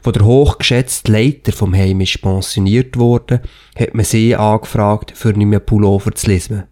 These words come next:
Eine ausgewanderte Tante hat eine Zeit lang auf schottischen Inseln Granny Socks an Einheimische und Rucksackreisende verkauft und für einen Grossvati hat es letztes Jahr kurz vor seinem Tod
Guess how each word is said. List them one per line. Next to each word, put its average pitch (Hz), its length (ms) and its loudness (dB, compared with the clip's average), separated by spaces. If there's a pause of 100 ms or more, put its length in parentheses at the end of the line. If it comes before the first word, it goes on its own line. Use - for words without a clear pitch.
(380)
Eine 117 140 -6
ausgewanderte 104 760 0
Tante 98 500 -2
hat 98 280 0
eine - 80 -8
Zeit - 260 0
lang 101 180 0
auf 95 120 -2
schottischen 101 540 -2
Inseln 101 380 -2
Granny 101 360 0
Socks - 560 -6 (260)
an 117 100 -10
Einheimische 110 760 0
und 113 200 -6
Rucksackreisende 127 880 -2
verkauft 117 600 -2 (420)
und 110 100 0
für 101 100 4
einen 98 100 2
Grossvati 113 840 -2 (340)
hat 104 140 0
es - 100 -4
letztes 113 380 0
Jahr 104 280 2
kurz 123 520 -2
vor 104 140 -4
seinem 104 260 -6 (100)
Tod 95 460 -2